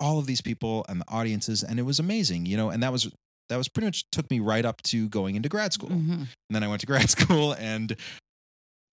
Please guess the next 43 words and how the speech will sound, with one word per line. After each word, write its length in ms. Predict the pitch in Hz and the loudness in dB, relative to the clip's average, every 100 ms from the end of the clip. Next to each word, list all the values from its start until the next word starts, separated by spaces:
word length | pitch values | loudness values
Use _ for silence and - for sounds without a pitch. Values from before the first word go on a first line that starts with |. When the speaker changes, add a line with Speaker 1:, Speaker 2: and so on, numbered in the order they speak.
| _ | _
Speaker 1:
was 340 | 113 104 101 - | -6 -4 -2 -2
like, 180 | 98 - | -2 0
"Oh, 440 | 127 156 85 69 - - _ - 117 | 2 2 0 -8 -14 -18 _ -12 -6
okay, 260 | - 90 | -2 0
this 200 | 87 110 | 0 0
is 120 | 110 - | 0 0
different." 400 | 120 - 73 - - | -2 -2 -10 -10 -4
Speaker 2:
They 260 | 110 254 | 2 4
didn't 60 | 247 247 | 4 4
Speaker 1:
And 80 | |
Speaker 2:
tell 200 | 196 226 | 4 2
you 160 | 233 233 | 4 4
when 140 | 226 | 4
you 120 | 214 175 | 4 2
came 260 | 190 196 | 2 4
out 200 | 175 185 | 4 2
that 120 | 190 156 | -2 -2
your 160 | 175 | 0
industry 420 | 165 170 - 185 170 | 0 0 0 0 0
would 180 | 165 | 0
not 180 | 160 156 | 2 2
exist 440 | 160 147 147 - 208 | 0 -2 -2 -4 -2
anymore, 420 | 240 269 285 302 | 0 2 2 0
Michael? 420 | 302 302 320 320 - - - 113 | -2 -4 -4 -6 -8 -16 -6 0
Speaker 1:
No, 180 | 107 | 2
that, 220 | 95 98 92 | 2 -2 0
that 140 | 113 | 0
was 120 | 123 | 2
not 160 | 120 113 | 0 0
something 220 | 135 139 | 0 2
we 80 | 139 | 4
<laughs> 100 | 160 | 2
discussed. 720 | - - - - 214 - - - - - - | 4 2 4 4 4 4 0 -6 -4 -2 2
Speaker 2:
Yeah, 100 | 294 269 240 | 4 6 6
that, 200 | 247 - | 6 6
Speaker 1:
Um, 100 | 123 | 6
Speaker 2:
that 100 | 269 | 2
one's 140 | 277 208 | 2 -2
always 220 | 151 - | -4 -8
fun. 280 | - 127 - 165 | -10 -12 -12 0
Speaker 1:
so, 340 | - 190 175 | 4 6 6
you 160 | 170 190 | 4 4
know, 200 | 180 | 2